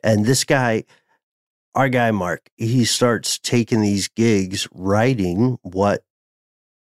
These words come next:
the authorities will call malware. And he, he's picking up little side joints, you know. He, he's like, "Hey, I, I know how to turn a piece of code here."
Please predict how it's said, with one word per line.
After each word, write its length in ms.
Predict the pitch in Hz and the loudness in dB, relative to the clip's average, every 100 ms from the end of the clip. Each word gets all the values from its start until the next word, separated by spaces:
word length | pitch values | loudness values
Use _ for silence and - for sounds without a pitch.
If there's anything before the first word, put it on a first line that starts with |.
| - | -4
the 200 | 107 104 | 0 2
authorities 720 | 95 107 101 98 104 107 - | 2 0 2 2 0 0 -2
will 180 | 95 98 | -2 -2
call 500 | - 95 95 113 - - | 0 0 2 -2 -4 -12
malware. 760 | 101 110 135 170 98 87 73 71 _ _ _ _ - - | -4 0 0 0 0 0 -4 -8 _ _ _ _ -10 -2
And 160 | 98 | 0
he, 180 | 101 - | 0 0
he's 320 | - 117 104 - | 0 2 2 -2
picking 380 | 123 120 147 | -2 0 2
up 260 | 110 107 - _ - _ _ _ _ _ - | 2 0 -6 _ -20 _ _ _ _ _ -4
little 520 | 127 156 160 156 147 _ _ _ _ _ _ _ | 0 4 4 2 -2 _ _ _ _ _ _ _
side 800 | 113 - - 156 139 131 131 117 - _ _ _ _ _ _ _ 120 | -4 -2 0 2 2 2 0 -2 -8 _ _ _ _ _ _ _ -6
joints, 720 | 107 113 120 127 127 - - - _ | 0 4 4 2 0 -6 -8 -12 _
you 220 | 107 120 110 | -4 0 2
know. 300 | 98 104 131 | 2 2 2
He, 380 | 117 101 - | 0 0 -4
he's 200 | 117 113 | -4 -2
like, 160 | 117 - | -2 0
"Hey, 320 | 175 180 104 | 0 2 2
I, 400 | - 117 117 123 - | 0 0 0 0 -2
I 160 | 110 123 | 0 2
know 220 | 127 110 | 4 2
how 160 | 117 | 0
to 100 | 98 | 0
turn 320 | 90 - 113 107 | -4 -2 0 0
a 80 | |
piece 320 | 92 - 107 95 | -2 -2 -2 -2
of 100 | - | -4
code 360 | 110 101 98 | 0 2 0
here." 280 | - 107 143 | -2 0 0